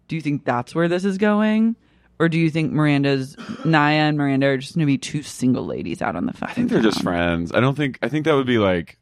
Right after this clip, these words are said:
Speaker 2: <laughs> God, everyone's, everyone's queer.
Speaker 1: But that seemed like where it was gonna go at first.
Speaker 2: I don't, I think they're just friends.
Speaker 1: Okay.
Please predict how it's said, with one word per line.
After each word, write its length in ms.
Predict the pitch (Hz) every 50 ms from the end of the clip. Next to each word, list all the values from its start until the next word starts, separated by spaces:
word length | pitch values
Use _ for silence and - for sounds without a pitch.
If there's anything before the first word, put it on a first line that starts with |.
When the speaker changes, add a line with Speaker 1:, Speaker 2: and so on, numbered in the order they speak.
| _ _
Speaker 2:
<laughs> 500 | _ - - - - - _ - - -
God, 240 | - - - -
everyone's, 540 | 101 98 98 101 98 98 95 92 87 - - _ - - - - _ _ _ _ _ _ _ _ _ _ _ _ _ -
everyone's 400 | 95 95 104 101 98 95 90 -
queer. 580 | - 95 87 80 80 80 80 80 82 92 98 95 - _ _ _ _ -
Speaker 1:
But 120 | 185 160
that 200 | 196 190 202 202
seemed 240 | - - 190 196 220
like 160 | 220 185 156
where 180 | 165 156 156 151
it 40 | 139
was 160 | 135 143 151
gonna 220 | - 151 143 139
go 240 | 131 143 139 135 131
at 120 | - - -
first. 800 | - - 180 185 - - - 95 - - - - - - - - _ _ _ _ -
Speaker 2:
I 120 | - 180
don't, 220 | 190 202 175 - - -
I 100 | 120 139
think 140 | 170 185 180
they're 100 | 180 143
just 220 | 110 92 - -
friends. 560 | - 82 73 69 69 71 76 76 80 90 -
Speaker 1:
Okay. 200 | 170 165 156 -